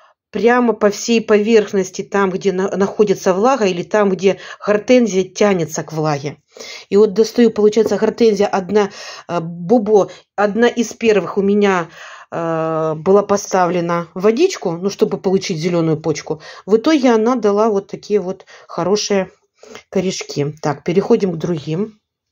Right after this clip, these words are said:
Ну и хорошо порадовал меня полярный медведь и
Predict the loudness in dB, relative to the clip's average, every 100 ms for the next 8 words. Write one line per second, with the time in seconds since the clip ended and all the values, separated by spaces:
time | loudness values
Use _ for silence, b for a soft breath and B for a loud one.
0 | _ 0 0 2 2 2 -2 0 2 2
1 | 2 2 2 2 4 4 4 0 B -2
2 | 2 4 2 2 2 2 0 0 -2 -8
3 | -8 -2 0 0